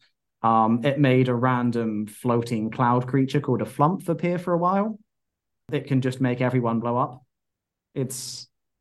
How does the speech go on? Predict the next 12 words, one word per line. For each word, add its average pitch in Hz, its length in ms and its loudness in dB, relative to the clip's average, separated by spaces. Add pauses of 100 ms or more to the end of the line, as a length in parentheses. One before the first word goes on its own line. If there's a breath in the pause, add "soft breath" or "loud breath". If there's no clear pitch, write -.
(160)
yeah. 123 380 -2 (720)
It's 135 240 0
a, 127 300 2
it's 135 140 0
a 143 60 0
way 143 220 4
of 127 100 2
really 127 260 4
messing 120 520 0
with 110 260 -4
whatever 113 420 2
you've 110 360 -2